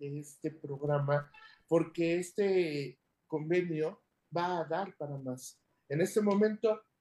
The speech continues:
no existe un mecanismo dentro del Seguro Social, no a través de la plataforma de internet,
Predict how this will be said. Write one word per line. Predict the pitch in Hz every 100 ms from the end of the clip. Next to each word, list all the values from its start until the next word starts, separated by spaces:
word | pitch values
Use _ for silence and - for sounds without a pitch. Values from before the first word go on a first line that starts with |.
| _ _
no | 139 160 190 202
existe | 175 - - 220 - 208
un | 196
mecanismo | 180 165 156 160 - 160 151
dentro | 180 190 180 151 143 - _ _ _ _
del | 143 151 151 147 147 143 - 151 147
Seguro | 156 165 185
Social, | 180 160 185 175 226 - _ _ _ _ _ -
no | 139 143 160 165 196 220 -
a | 160 160
través | 160 147 147 147 143 -
de | 151 143
la | 135 -
plataforma | 139 139 143 156 147 151
de | 139
internet, | 131 - 127 131 151 180